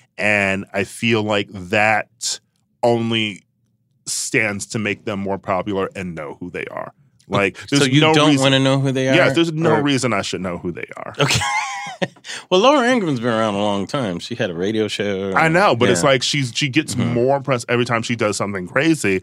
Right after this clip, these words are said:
Speaker 2: Right.
Speaker 1: because she knows that, like, you, you, you get the blacks mad online.
Speaker 2: Uh-huh.
Speaker 1: You know, you get the liberals mad online. Like, they're gonna be talking about me.
Speaker 2: Right.
Speaker 1: Gossip Girl. You're no one until you're talked about.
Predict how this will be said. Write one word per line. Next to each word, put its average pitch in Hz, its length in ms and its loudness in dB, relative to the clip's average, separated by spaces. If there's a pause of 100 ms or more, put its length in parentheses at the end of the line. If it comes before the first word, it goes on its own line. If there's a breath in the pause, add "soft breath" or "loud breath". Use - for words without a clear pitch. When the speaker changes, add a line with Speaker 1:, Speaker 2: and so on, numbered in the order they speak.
(100)
Speaker 2:
Right. 208 120 6
Speaker 1:
because 165 160 4
she 170 180 0
knows 151 520 2
that, 131 200 2
like, 113 360 2
you, 113 400 -8
you, 110 320 -2
you 123 200 0
get 139 140 0
the 135 80 -2
blacks 120 440 2
mad 117 440 0
online. 98 680 -4
Speaker 2:
Uh-huh. 98 200 0
Speaker 1:
You 87 60 2
know, 110 100 4
you 117 120 0
get 135 140 0
the 139 100 -2
liberals 117 420 2
mad 107 260 2
online. 98 440 0
Like, 95 260 -2
they're 107 120 -2
gonna 107 160 -6
be 104 100 -6
talking 110 380 -2
about 85 300 -10
me. - 260 -20
Speaker 2:
Right. 98 300 0
Speaker 1:
Gossip 131 420 4
Girl. 87 280 -4
You're 110 120 -2
no 120 160 4
one 117 120 2
until 113 180 -2
you're 104 120 0
talked 98 280 -2
about. 87 300 -8